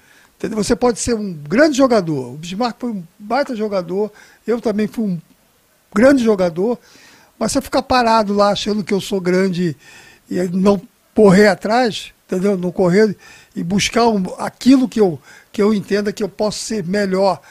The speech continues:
junto com ele, junto com o outro, com o outro, entendeu? Porque sozinho,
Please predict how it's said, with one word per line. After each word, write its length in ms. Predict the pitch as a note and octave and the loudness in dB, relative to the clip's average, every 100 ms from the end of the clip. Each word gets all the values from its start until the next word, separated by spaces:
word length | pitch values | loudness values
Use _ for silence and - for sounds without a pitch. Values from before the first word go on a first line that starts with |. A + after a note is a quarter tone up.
| - _ _ | -20 _ _
junto 380 | E3+ G3 C4 C4 | -8 -2 -2 2
com 220 | G#3+ F#3+ | 4 4
ele, 260 | G3 G#3+ F#3+ | 4 2 0
junto 280 | D#3+ A#3 - | -4 -6 -6
com 100 | G#3 | -6
o 160 | F3+ F#3 | -4 -2
outro, 260 | G#3 G3+ | -2 -4
com 120 | - F3+ | -10 -6
o 40 | F#3+ | 0
outro, 340 | C4 B3+ F3 - _ _ _ _ | 2 0 -8 -16 _ _ _ _
entendeu? 300 | G3 G3 A#3 | -6 0 0
Porque 260 | - - B3 | -2 -6 -2
sozinho, 720 | C#4 A#3+ F#3+ C#4+ D#4+ F#3 | 0 0 0 0 0 -4